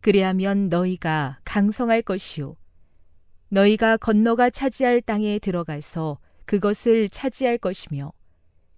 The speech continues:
또 여호와께서 너희의 조상들에게 맹세하여 그들과 그들의 후손에게 주리라고 하신 땅, 곧 젖과 꿀이 흐르는 땅에서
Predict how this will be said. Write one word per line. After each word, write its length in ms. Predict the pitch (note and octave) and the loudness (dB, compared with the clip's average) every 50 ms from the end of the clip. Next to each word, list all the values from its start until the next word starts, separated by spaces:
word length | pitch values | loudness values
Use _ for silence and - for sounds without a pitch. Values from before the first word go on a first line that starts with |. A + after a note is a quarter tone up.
| _ _ _ - - _ - | _ _ _ -20 -20 _ 0
또 220 | G3 F#3+ F#3+ G3 | 2 2 4 4
여호와께서 1000 | F#3 F3 F3 F3+ F#3 G3 F#3+ - - G3 F#3+ - - G3+ F#3 F#3 F3 D#3+ D#3 D#3 - | 2 2 2 2 2 2 0 0 -2 -4 -4 -4 -2 -2 0 2 2 0 -2 -4 -4
너희의 520 | - F3+ F#3+ G3+ A3 A#3 B3 B3+ B3+ B3+ A#3 | -2 0 2 2 4 4 4 6 6 4 4
조상들에게 800 | - A3 A3 - C4 B3+ B3+ B3+ B3 A#3+ A#3 A#3 G#3+ A#3+ A#3 A#3+ | 0 -2 -4 -2 -2 -2 -2 -2 0 2 2 2 2 0 -2 0
맹세하여 800 | G3+ E3 D#3 E3+ G3 - - A#3 G3+ F3 D3+ C#3+ C#3+ C#3 C3+ C#3+ - _ _ _ _ _ _ _ _ _ _ _ _ _ - | 0 -2 -2 -2 -4 -6 -6 -6 -6 -4 -6 -8 -8 -10 -10 -14 -18 _ _ _ _ _ _ _ _ _ _ _ _ _ 2
그들과 760 | G#3+ G3+ G3+ G3 G3 F#3+ - G3 F#3+ F#3+ F3+ E3 D3 - D#3 - | 4 4 4 4 2 0 -2 -2 -2 0 -2 -2 -4 -6 -10 -4
그들의 380 | - A3 G#3+ A#3 B3 B3 C4 C4+ | -2 -2 0 4 6 6 6 6
후손에게 720 | - - C#4+ C4 - C#4+ C4 B3+ A#3+ G#3+ B3 A#3+ A#3+ A#3+ | 4 0 -4 -2 0 0 2 2 0 0 2 0 0 0
주리라고 680 | - - A3 G3+ A3 G#3 G#3+ G#3 G3+ - - G#3+ A3 | 0 -2 -2 -2 -2 -2 -2 -4 -4 -4 -4 -2 -2
하신 440 | G3+ F#3 F#3+ - - G#3+ G#3 G3+ F#3+ - | -2 -2 -6 -6 -6 -6 -6 -6 -6 -8
땅, 300 | - D#3+ C#3+ C#3 D3 D3+ - _ _ _ _ _ _ - | -10 -10 -8 -8 -10 -12 -16 _ _ _ _ _ _ -10
곧 280 | - F3 E3 D3+ D3 - _ _ _ _ _ - | -4 -2 -2 -2 -2 -4 _ _ _ _ _ -14
젖과 640 | - - G3 F#3 - - - G#3 G#3 G#3 G#3 G#3+ G#3+ - | -6 -4 -4 -4 -4 -6 -4 -2 0 2 2 0 -2 -4
꿀이 300 | - B3+ B3 B3 B3+ B3+ | -6 -4 -2 -2 -2 -2
흐르는 460 | B3+ - C4 B3+ A#3+ A#3 A#3 A3+ A#3 | -2 -2 -2 0 0 0 0 -2 -4
땅에서 680 | - F#3+ F#3 F3+ E3 D3+ D3+ - - - D#3+ D#3 D3+ D3+ | -6 -6 -6 -4 -6 -6 -8 -8 -8 -8 -6 -6 -6 -8